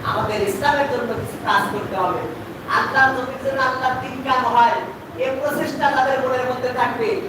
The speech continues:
তাদেরকেই কেবল আল্লাহ রাব্বুল আলামিন ভালোবাসেন। সুতরাং দেখুন, আমাদের এই হায়াত সামান্য হায়াত, এটা যদি আমাদের এই সামান্য হায়াত যদি ইমান আনার পর আবার ইমান যদি আমাদের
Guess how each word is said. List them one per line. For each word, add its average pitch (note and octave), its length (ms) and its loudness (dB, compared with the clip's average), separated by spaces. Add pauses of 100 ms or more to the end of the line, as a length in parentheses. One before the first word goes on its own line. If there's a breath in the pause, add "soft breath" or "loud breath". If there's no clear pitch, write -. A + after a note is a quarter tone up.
(160)
তাদেরকেই E4+ 500 2
কেবল D4 200 0
আল্লাহ C4 280 4
রাব্বুল B3+ 340 0
আলামিন G#3+ 260 0
ভালোবাসেন। - 520 0 (1700)
সুতরাং C4+ 380 4 (720)
দেখুন, B4+ 480 -2 (420)
আমাদের B3+ 340 2 (240)
এই C5 120 -4
হায়াত - 520 2
সামান্য - 380 -2
হায়াত, - 340 0 (800)
এটা B3 260 0
যদি C4+ 220 0
আমাদের D4 600 2 (720)
এই A#3 240 0
সামান্য C4+ 380 2
হায়াত B3+ 480 4
যদি - 400 -6
ইমান C4 180 -2
আনার C4 340 0
পর C4 60 -2
আবার B3 560 2
ইমান B3 240 0
যদি - 200 -4
আমাদের B3 300 0